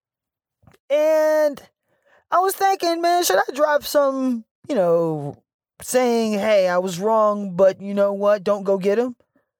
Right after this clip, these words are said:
And I was like, "You know what? Nah, let's just let it go. Miami has a game tomorrow. Let me see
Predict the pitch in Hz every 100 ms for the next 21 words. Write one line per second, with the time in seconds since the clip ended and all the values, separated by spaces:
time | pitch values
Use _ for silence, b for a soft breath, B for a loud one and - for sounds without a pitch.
0 | _ _ _ _ _ _ _ _ _ _
1 | _ _ _ _ - - 349 330 302 320
2 | 349 277 262 - - - 165 - - 247
3 | - 240 190 175 160 92 69 - _ _
4 | - - 202 294 294 254 226 214 185 214
5 | 214 208 208 202 202 214 202 165 202 196
6 | 190